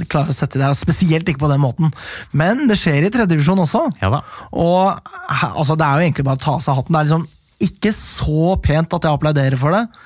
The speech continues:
Speaker 1: men jeg er ikke så langt unna heller. Jeg har,
Speaker 2: <laughs>
Speaker 1: det er ikke ofte at jeg applauderer for mål som motstanderen scorer på Lyn.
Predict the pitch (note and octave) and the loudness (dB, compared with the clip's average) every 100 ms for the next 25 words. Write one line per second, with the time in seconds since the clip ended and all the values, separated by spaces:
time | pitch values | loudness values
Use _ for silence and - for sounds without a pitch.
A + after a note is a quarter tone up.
0 | - - _ - G#2 - F#3 - C3 C#3 | -20 -20 _ -8 -6 -2 -2 0 0 2
1 | C3 B2+ A#2 C#3 - - - - - G#2+ | 2 0 0 0 -2 -4 -20 -20 -10 -4
2 | - - D3+ E3 F3+ F#3 F3+ E3+ G3 G#3+ | 0 2 2 2 2 0 0 2 0 -4
3 | - G3+ D#3 D#3+ C#3+ D#3+ D#3+ - - - | -2 -2 -2 -2 -2 0 0 -2 -8 -6
4 | - D#3+ D#3+ D3 C3 C3 D3+ D#3 D3+ D3 | -2 0 2 2 2 2 2 0 -2 -8
5 | _ - - D#3+ D#3+ D3 D3 D#3+ F#3 E3 | _ -16 -4 0 2 2 2 0 0 0
6 | C3 C#3+ C#3+ C#3 D#3+ C3+ C3+ C3+ D#3+ E3 | 0 -2 -2 -2 0 0 0 -2 -2 0
7 | A#3+ | -2